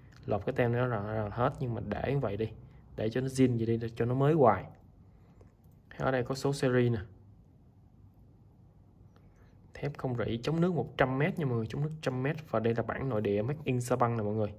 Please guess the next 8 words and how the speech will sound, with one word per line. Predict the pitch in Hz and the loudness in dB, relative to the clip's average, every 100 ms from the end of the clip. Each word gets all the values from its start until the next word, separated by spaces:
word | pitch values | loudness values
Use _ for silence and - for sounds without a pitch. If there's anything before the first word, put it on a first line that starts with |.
| - - - - - - - - - - - - | -16 -20 -20 -20 -20 -20 -20 -20 -20 -20 -20 -6
Con | 127 | -2
này | 120 120 | -2 -2
chạy | 104 | -2
máy | 113 120 | 0 0
sáu | 139 - 147 175 | 0 -2 0 2
R | 175 120 | 6 4
mười | 110 113 | 6 10
lăm. | 131 | 10